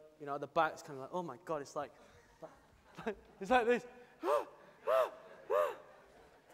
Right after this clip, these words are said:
You know what? Sometimes to do some big deals, do you have to be out of your comfort zone, yes or no?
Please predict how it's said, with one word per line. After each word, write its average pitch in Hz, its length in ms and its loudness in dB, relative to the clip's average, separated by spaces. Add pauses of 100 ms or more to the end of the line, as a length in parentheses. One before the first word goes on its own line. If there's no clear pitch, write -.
(1300)
You 160 80 -8
know 190 160 2
what? 220 280 4
Sometimes 175 760 0
to 180 100 -12
do 190 220 -6
some 160 260 -10 (360)
big 160 260 2
deals, 190 500 0
do 175 100 -12
you 175 100 -6
have 190 180 -2
to 190 80 -6
be 185 180 -4
out 175 160 2
of 160 80 -8
your 170 100 -6
comfort 202 340 -4
zone, 220 240 2
yes 196 180 -6
or 190 60 -4
no? 165 200 -4